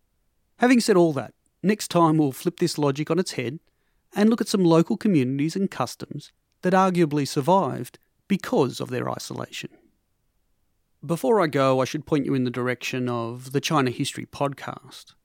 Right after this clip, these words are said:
Laszlo Montgomery did three excellent episodes on Zheng He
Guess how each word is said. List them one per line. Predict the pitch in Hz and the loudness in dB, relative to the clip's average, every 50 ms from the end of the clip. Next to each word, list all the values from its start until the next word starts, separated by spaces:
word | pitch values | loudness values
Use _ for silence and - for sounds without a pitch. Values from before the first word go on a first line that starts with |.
| _ _ _ - | _ _ _ -2
Laszlo | - 196 190 160 185 185 175 165 165 | 0 0 0 2 2 2 2 2 2
Montgomery | 160 147 143 - 135 131 127 123 120 117 | 2 0 -2 -2 -2 -2 -2 -2 -4 -4
did | 120 131 143 143 | -4 -6 -6 -6
three | - - 170 170 165 180 | -4 -4 -2 0 2 0
excellent | 196 - - - 135 127 120 120 | 0 -2 -4 -4 -4 -4 -4 -4
episodes | 120 - - 117 - - 123 120 120 120 - | -6 -10 -10 -14 -10 -10 -8 -10 -10 -8 -8
on | 123 123 123 | -6 -6 -6
Zheng | 127 - 147 147 147 131 | -4 -2 0 0 0 2
He | 151 185 190 196 196 196 | 2 0 0 0 -4 -6